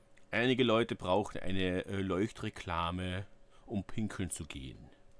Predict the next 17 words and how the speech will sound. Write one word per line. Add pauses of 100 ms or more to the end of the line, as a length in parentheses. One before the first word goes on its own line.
(1400)
Oh,
und
das
sind
dann
Fans,
mit
denen
man
sich
abgeben
muss.
Oh, (220)
das
ist
Horror. (440)
Aber,